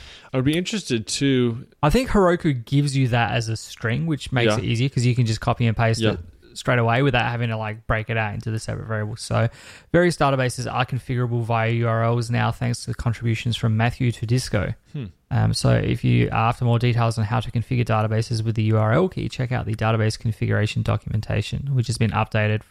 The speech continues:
Speaker 2: for these changes.
Speaker 1: I wonder if they do anything like this with S three stuff. I don't think they do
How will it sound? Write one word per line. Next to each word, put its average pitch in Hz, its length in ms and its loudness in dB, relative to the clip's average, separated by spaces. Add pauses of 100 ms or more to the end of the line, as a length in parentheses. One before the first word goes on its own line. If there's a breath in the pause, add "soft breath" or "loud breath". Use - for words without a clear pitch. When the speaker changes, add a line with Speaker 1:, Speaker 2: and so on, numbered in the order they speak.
(160)
Speaker 2:
for 110 320 2 (480 soft breath)
these 117 180 4
changes. 143 480 0
Speaker 1:
I 123 60 -6
wonder 160 160 2
if 202 100 -2
they 139 100 4
do 127 180 2
anything 117 280 -2
like 104 160 -2
this 104 200 -2
with 107 180 -4
S 101 240 -4
three 95 520 -4 (560)
stuff. - 440 -6
I 104 60 -2
don't 110 180 0
think 95 140 -6
they 92 80 -2
do 90 220 -4